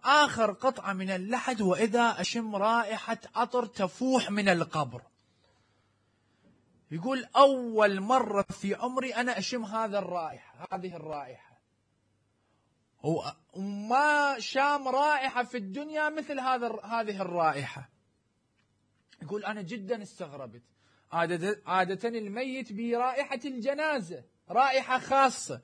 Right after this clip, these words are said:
ولكن أنا شفت لا، رائحة عطرة تفوح من القبر.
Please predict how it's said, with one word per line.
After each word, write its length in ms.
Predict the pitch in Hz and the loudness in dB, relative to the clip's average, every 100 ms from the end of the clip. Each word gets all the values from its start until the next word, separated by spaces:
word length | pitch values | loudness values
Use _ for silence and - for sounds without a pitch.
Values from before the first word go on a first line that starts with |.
| _ - - - | _ -20 -12 -2
ولكن 400 | 156 220 233 208 | 2 2 0 -4
أنا 160 | 226 | -4
شفت 320 | 220 233 240 | -4 -4 -4
لا، 300 | 214 233 214 | -2 0 0
رائحة 600 | 165 202 240 240 226 240 - | 0 2 2 0 0 0 4
عطرة 420 | 247 - 269 269 | 2 6 6 6
تفوح 520 | 254 233 226 285 294 | 4 0 0 0 0
من 160 | 247 247 | 0 0
القبر. 540 | 214 175 156 117 - | 0 0 -2 -2 -8